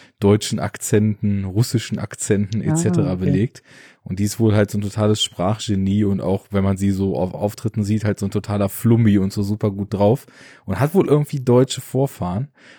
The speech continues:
Speaker 1: Und dann wird sie mal gefragt, was ihr Lieblingsdeutsches Wort ist. Und mir ist es jetzt entfallen, was es ist, aber es gibt das Wort wirklich und es ist so das krudeste Komposit, was du dir überhaupt so schwurbeltechnisch vorstellen kannst.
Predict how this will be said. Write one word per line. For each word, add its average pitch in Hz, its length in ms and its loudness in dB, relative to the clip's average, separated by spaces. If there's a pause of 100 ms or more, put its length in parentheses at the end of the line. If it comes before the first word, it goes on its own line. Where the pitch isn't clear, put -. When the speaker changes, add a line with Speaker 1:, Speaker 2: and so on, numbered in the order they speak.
Speaker 1:
Und 95 140 -4
dann 104 160 2
wird 127 160 4
sie 123 140 2
mal 117 180 6
gefragt, 110 460 -2
was - 200 -2
ihr 104 160 0
Lieblingsdeutsches 113 1040 -2
Wort 95 280 -4
ist. - 400 -6 (480)
Und 101 300 -4
mir 101 180 0
ist 135 120 0
es 135 140 -4
jetzt - 260 -2
entfallen, 123 640 0 (160)
was 117 360 -2
es 127 140 -2
ist, - 360 -4
aber 104 160 -2
es 104 100 0
gibt - 220 -2
das - 160 -6
Wort 107 180 0
wirklich 110 340 2
und 101 140 -2
es 107 100 -4
ist 113 140 -2
so 113 240 6 (460)
das - 360 0 (160)
krudeste 139 680 4
Komposit, 123 840 0
was 139 160 2
du 120 80 -2
dir 110 120 4
überhaupt 107 460 2
so 117 100 2
schwurbeltechnisch 120 1000 2
vorstellen 98 520 -2
kannst. 95 360 -4